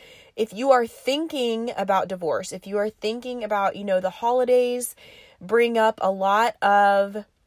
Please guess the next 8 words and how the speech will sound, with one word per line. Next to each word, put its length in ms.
turmoil 800
and 160
a 40
lot 200
of 100
challenges 840
with 240
relationships, 840